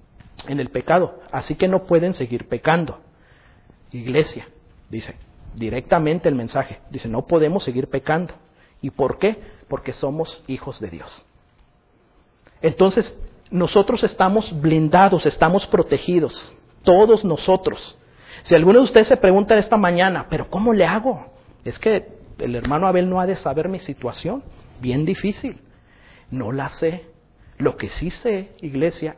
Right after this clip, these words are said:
es que nosotros, cuando fuimos sellados por el, por medio del Espíritu Santo, nos blindó.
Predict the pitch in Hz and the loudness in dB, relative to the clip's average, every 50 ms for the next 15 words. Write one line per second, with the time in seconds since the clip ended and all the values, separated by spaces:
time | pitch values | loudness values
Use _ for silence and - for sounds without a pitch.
0 | _ - 135 - - - 185 170 147 - - - 185 180 - - 139 151 - - | _ -8 -8 -8 -8 -8 -8 -8 -8 -8 -6 -6 -6 -6 -6 -10 -12 -12 -14 -18
1 | _ _ - - _ - 139 139 139 131 131 135 135 123 - - 165 165 180 208 | _ _ -20 -20 _ -10 -6 -4 -4 -4 -4 -4 -6 -8 -8 -6 -6 -4 -4 -4
2 | 202 - - - 147 135 139 160 160 151 127 101 - - - - - - _ _ | -6 -4 -2 -2 -2 0 2 2 0 0 -2 -4 -10 -14 -18 -18 -20 -20 _ _
3 | _ _ _ _ _ _ - 143 135 131 123 117 - - - - _ _ 127 123 | _ _ _ _ _ _ -6 -4 -4 -4 -4 -6 -8 -14 -20 -20 _ _ -4 -2
4 | 123 143 151 180 208 190 - - - 170 202 196 - 196 - - 185 165 147 139 | 0 0 2 2 0 0 -2 -2 -4 -4 -4 -4 -6 -6 -4 -2 -2 -2 -4 -6
5 | - 175 - - - - - - - - 147 143 131 - 151 151 151 143 143 139 | -8 -10 -10 -14 -20 -20 -20 -16 -12 -6 -4 -4 -4 -6 -6 -6 -4 -4 -2 -2
6 | 135 139 139 156 165 180 170 - - | -2 0 2 2 2 2 -2 -8 -18